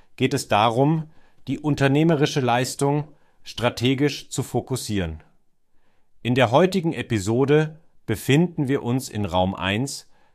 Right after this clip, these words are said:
des Mehrgenerationenhauses. Treten Sie ein und begleiten Sie uns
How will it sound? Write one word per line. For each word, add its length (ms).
des 220
Mehrgenerationenhauses. 1700
Treten 340
Sie 160
ein 400
und 160
begleiten 520
Sie 160
uns 480